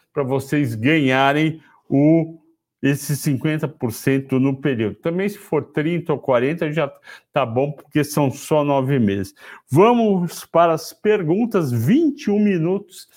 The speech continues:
de programa, a gente vai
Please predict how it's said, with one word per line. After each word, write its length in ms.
de 220
programa, 720
a 120
gente 320
vai 360